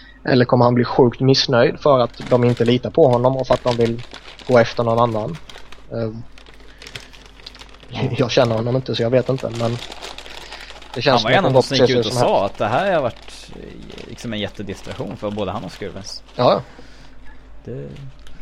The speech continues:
Speaker 2: istället för att vara politiskt korrekt och säga att, "Ja, vi tar bara en match i taget och får se vad som händer, vi kan tänka på det, bla, bla, bla."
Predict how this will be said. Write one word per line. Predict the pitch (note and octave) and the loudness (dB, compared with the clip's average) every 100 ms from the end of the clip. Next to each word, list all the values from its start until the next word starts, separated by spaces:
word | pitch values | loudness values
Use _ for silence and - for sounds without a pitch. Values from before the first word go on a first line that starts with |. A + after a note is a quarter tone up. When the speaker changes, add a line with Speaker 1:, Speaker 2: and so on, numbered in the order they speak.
| - - - - - - | -10 -10 -12 -14 -16 -12
Speaker 2:
istället | B2+ A#2+ G#2+ | -6 -4 -2
för | A#2+ | -6
att | A2 | -6
vara | A2 G#2 | -4 -4
politiskt | - A2+ G#2 - | -4 -6 -8 -8
korrekt | A2+ B2+ - | -6 -6 -8
och | A2 | -10
säga | A2 G2 F#2+ | -6 -4 -6
att, | - - - - - | -10 -20 -20 -20 -14
"Ja, | E2+ B1 | -10 -10
vi | - | -10
tar | - | -8
bara | - B2+ | -6 -6
en | |
match | A#2+ - | -6 -10
i | - | -12
taget | - - - | -14 -14 -14
och | - | -18
får | - | -14
se | A#2 | -14
vad | - | -14
som | - G#2+ | -14 -14
händer, | F#2+ G#2 | -12 -14
vi | A2 | -14
kan | A2+ A2 - | -16 -16 -16
tänka | A2 F#2+ G#2+ | -16 -14 -12
på | G2 | -10
det, | F2 - | -10 -12
bla, | - | -14
bla, | A2 A#2+ | -14 -16
bla." | A2+ | -18